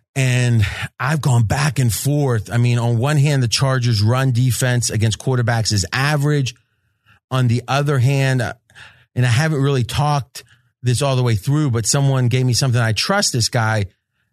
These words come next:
Against Q B runs, the Chargers are the worst when it comes to success rate, which is a different concept. Uh, I, you know, you look at the six days of rest and all that stuff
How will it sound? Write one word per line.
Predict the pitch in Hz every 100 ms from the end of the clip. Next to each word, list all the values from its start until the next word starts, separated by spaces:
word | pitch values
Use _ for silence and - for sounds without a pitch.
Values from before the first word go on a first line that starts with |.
| -
Against | 120 110 147 -
Q | - 180
B | 147
runs, | 131 151 165 151 107 - _ -
the |
Chargers | 120 156 151 131 117
are | 135
the | 120
worst | 117 123 151 143 - - -
when | 131
it | 120
comes | 135 123
to | 110
success | - 127 - - 156 147 -
rate, | 107 92 73 - _ _ _ -
which | 117
is | 117
a | 120
different | 104 139 120 95
concept. | 135 135 127 - 110 95 92 - _ _ _ _ _ _ _ _ -
Uh, | 123 117 -
I, | 127 127 -
you | 139
know, | 131
you | 123 127
look | 147 135
at |
the | 117
six | - 147 -
days | 139 131 113
of | 120
rest | 135 139 127 - - _ _ _ _ _ _ _ -
and | 120
all | 123 123
that | 123 117
stuff | - - 123 117 95